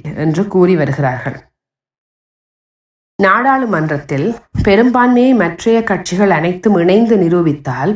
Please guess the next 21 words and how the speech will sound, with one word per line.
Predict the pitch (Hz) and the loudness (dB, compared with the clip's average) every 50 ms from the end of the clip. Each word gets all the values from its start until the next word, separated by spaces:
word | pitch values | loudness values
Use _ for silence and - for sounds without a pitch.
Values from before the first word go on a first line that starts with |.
| 208 | -2
புதியொரு | - - 208 202 240 254 262 247 240 254 | -2 0 2 4 4 4 6 4 4 2
பிரதமரை | 247 - 196 175 175 185 185 185 180 185 185 | 0 0 0 0 2 2 0 0 0 -2 0
கொண்ட | - 185 170 180 185 180 | 0 0 0 2 2 0
நாடாளுமன்றம் | 175 165 156 160 170 180 185 180 180 175 165 160 147 143 143 175 208 208 | 2 2 2 2 2 2 2 2 2 0 0 -2 -2 -2 0 0 0 0
உருவாக்கப்படலாம் | 175 180 190 185 180 180 180 - 202 - 156 147 160 156 156 151 170 175 156 | 0 0 0 0 0 0 -2 -6 -4 -4 -2 -2 0 0 0 0 0 0 -2
என்று | 139 139 147 202 202 | -2 -2 0 0 0
ஜனாதிபதி | 180 185 165 170 156 151 151 143 139 131 131 160 196 | 2 2 2 2 0 0 -2 -2 -2 -2 0 0 2
அறிவித்துள்ளார். | 175 165 170 151 147 151 - 160 131 127 123 120 117 - - - _ _ _ _ _ _ _ _ _ _ _ _ _ _ _ _ _ - | 2 0 0 -2 -4 -4 -4 -4 -2 -2 -2 -4 -6 -8 -10 -16 _ _ _ _ _ _ _ _ _ _ _ _ _ _ _ _ _ -2
ஐக்கிய | 165 185 185 185 208 202 | -2 -2 0 0 0 0
மக்கள் | 196 185 175 175 - - - 190 180 180 | 2 0 0 -2 -4 -6 -4 -2 -2 0
கட்சியில் | 180 185 175 165 - - - 180 160 165 214 - - - | -2 -2 -4 -4 -6 -6 -4 -2 -2 0 -2 -2 0 -2
சஜித் | 180 180 190 214 208 208 | -2 0 0 -2 -4 -4
பிரேமதாச | - 196 180 175 185 180 170 170 165 165 - 214 | -4 -2 0 0 2 2 2 0 0 0 0 -2
அத்தகைய | 190 170 175 - 170 180 185 185 175 | -2 -2 -2 -4 -4 0 0 2 2
ஆட்சி | 151 147 - - - - 196 | 0 0 -2 -4 -4 -2 -2
ஒன்றுக்கு | 170 165 160 170 165 - 208 208 | -2 -2 -2 -4 -4 -6 -6 -2
தான் | - 180 170 175 175 | -2 -2 0 -2 -2
தயார் | 175 175 170 175 180 185 170 | -2 0 0 0 2 0 -2
இல்லை | 160 165 165 160 | -2 -2 -2 -2
என்று | 151 147 139 165 185 | -2 -2 0 0 0
அறிவித்துள்ளார். | 170 151 151 147 147 147 - 143 127 123 123 - - - | 0 0 0 -4 -6 -6 -6 -8 -6 -6 -8 -8 -10 -14